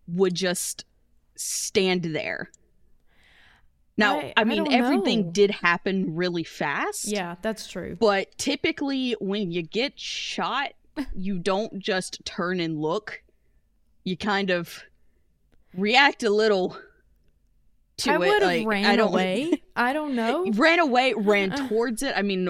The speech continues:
Speaker 1: wolves by nature are a little more, you know, attack.
Speaker 2: Yeah, this was super
Speaker 1: Um,
Speaker 2: weird. When I read this the first time, I was like, "I don't really get it." This almost to me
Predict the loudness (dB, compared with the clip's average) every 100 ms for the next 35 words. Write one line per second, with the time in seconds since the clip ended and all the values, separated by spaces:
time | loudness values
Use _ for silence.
0 | -4 -10 -6 0 2 2 -2 -8 -8 -10
1 | _ _ _ _ _ -20 -6 -2 -2 -2
2 | -2 -2 -2 -4 -2 0 0 0 -2 -4
3 | -4 -4 -4 -4 -4 -6 -8 -6 -6 -6
4 | -6 -8 -4 0 0 -2 -12 -12 -6 -4
5 | -2 -4 -6 -8 -8 -4 -2 0 2 0
6 | 0 -2 -4 -4 -4 -4 -6 -6 -2 0
7 | 2 0 -2 -4 -6 -6 -4 -6 -6 -6
8 | -4 -4 -6 -8 -10 -18 -20 _ -20 _
9 | _ _ _ _ _ _ -12 -10 -8 -10
10 | -12 -14 -8 -6 -4 -6 -10 -14 _ -20
11 | -8 -4 -4 -4 -6 -10 _ _ -2 -2
12 | 0 0 0 0 -4 -6 -10 -4 0 2
13 | 2 2 0 0 -2